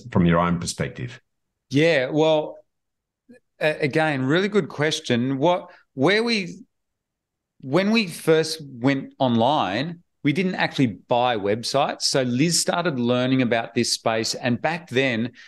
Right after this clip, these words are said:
Speaker 2: it wasn't like it is now. It was very difficult to even build a website. You had to hand code them. She learned on a program. If anyone's technical, you would know this. It's called Dreamweaver.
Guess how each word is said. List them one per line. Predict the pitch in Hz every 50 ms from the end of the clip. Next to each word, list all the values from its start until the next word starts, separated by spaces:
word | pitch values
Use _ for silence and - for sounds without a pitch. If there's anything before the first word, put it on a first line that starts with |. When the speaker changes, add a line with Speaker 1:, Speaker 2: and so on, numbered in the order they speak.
| - _ _ _ -
Speaker 2:
it | 139 127
wasn't | 131 135 127 - 190 208
like | 180 151 143 139 -
it | 139 123
is | 123 110 - -
now. | 120 127 131 120
It | 110
was | 117 101 98
very | 101 139 156 165 147
difficult | 113 101 127 131 - - 123 - 127 117 - - _
to | - 120 120 -
even | 127 110 113 110 98 101
build | - 123 123 127 135
a | 127
website. | 127 131 135 123 - - 147 151 175 190 220 214 180
You | 131 120
had | 110 127 131 113 -
to | 113 95
hand | 98 101 117 127 131 131 131 135 135
code | - - - - 139 135 131 135 123
them. | 120 135 131 123
She | - - 123 117
learned | 104 120 131 139 139 139 139 135
on | - 135 120
a | 117
program. | - - - 131 127 127 127 117 127 127 127 127 123 123
If | 123 113 - 135
anyone's | 131 117 113 110 104 107
technical, | - - 135 - - 120 - - 127 120 123 113 110 104
you | 107 110
would | 113 104 - -
know | 117 117 117 120 120
this. | 107 120 104 - 131
It's | 110 -
called | - 123 113 101 87
Dreamweaver. | 92 104 113 120 123 123 127 131 135 113 127 131 131 127